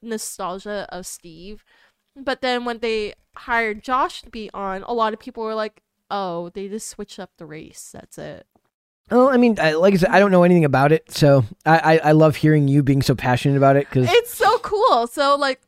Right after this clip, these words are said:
Speaker 1: a little bit of my childhood is being <laughs> revised.
Speaker 2: Miracle, you're going to learn eventually that this
Speaker 1: It's
Speaker 2: is
Speaker 1: cool,
Speaker 2: never
Speaker 1: though.
Speaker 2: something to be celebrated. It's going to suck, and you're,
Speaker 1: Well,
Speaker 2: you
Speaker 1: I
Speaker 2: will one day be as depressed as me.
Speaker 1: Well, I like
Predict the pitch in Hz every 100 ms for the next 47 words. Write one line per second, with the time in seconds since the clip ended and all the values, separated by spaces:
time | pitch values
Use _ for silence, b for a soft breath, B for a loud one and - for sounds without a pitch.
0 | - 262 262 269 240 - 254 254 247 247
1 | 226 - 226 233 233 214 185 208 - 240
2 | 220 214 233 226 269 269 214 247 269 -
3 | - b b b b b b b 214 233
4 | 240 233 208 165 - 180 156 190 180 165
5 | 170 160 135 151 151 139 135 131 123 107
6 | - 135 131 131 131 131 151 160 175 170
7 | 170 - 180 170 165 160 - 135 147 -
8 | 165 151 131 139 135 127 127 156 147 135
9 | - 175 160 - - - 143 143 127 147
10 | 330 302 B - 240 269 247 254 233 226
11 | 156 202 202 185 - - - 165 - 156
12 | 127 127 113 95 - b - 381 330 -
13 | 311 330 392 _